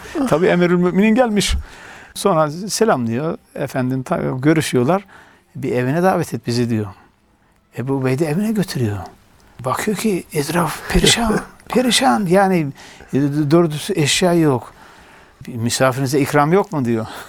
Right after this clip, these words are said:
<laughs> Sonra bir küp, küpün içerisinde kurumuş ekmekler. "Buyurun." diyor.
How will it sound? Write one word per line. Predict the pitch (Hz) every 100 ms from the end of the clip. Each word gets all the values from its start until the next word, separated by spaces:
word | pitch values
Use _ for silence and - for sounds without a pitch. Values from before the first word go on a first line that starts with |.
| -
<laughs> | 190 - - - - _ _ _ - - - -
Sonra | - 202 202 214 185 - -
bir | 190 185
küp, | - 190 - - _ -
küpün | - 156
içerisinde | 196 185 175 180 185 208 202
kurumuş | - 170 190 190
ekmekler. | 170 180 165 - 165 160 _ _ - -
"Buyurun." | 156 185 165 160
diyor. | 165 170